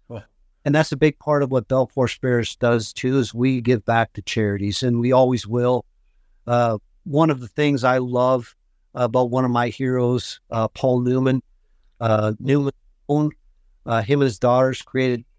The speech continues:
Speaker 2: um,
Speaker 1: Yeah.
Speaker 2: all those brands.
Speaker 1: Yeah.
Speaker 2: And today, I think they've given back, um,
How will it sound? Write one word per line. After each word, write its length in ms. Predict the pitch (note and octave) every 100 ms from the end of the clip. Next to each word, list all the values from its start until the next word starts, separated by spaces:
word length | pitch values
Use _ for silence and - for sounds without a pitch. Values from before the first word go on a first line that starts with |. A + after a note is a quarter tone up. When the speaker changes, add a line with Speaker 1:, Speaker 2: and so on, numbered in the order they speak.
| _
Speaker 2:
um, 340 | B2 A2+ A2 G#2+
Speaker 1:
Yeah. 80 | - _ _ _ _ _ _
Speaker 2:
all 180 | C3 B2
those 180 | C#3 A2
brands. 640 | - A#2+ A#2+ C3 C3+ - - _ -
Speaker 1:
Yeah. 160 | A2+ G#2
Speaker 2:
And 80 | C3 _ _ -
today, 460 | - _ D3 D3
I 60 | A#2
think 240 | - C3
they've 220 | B2+ B2+ G#2
given 280 | C3+ B2
back, 340 | A2+ A#2+ A#2+ - _ -
um, 360 | B2+ A#2 G#2+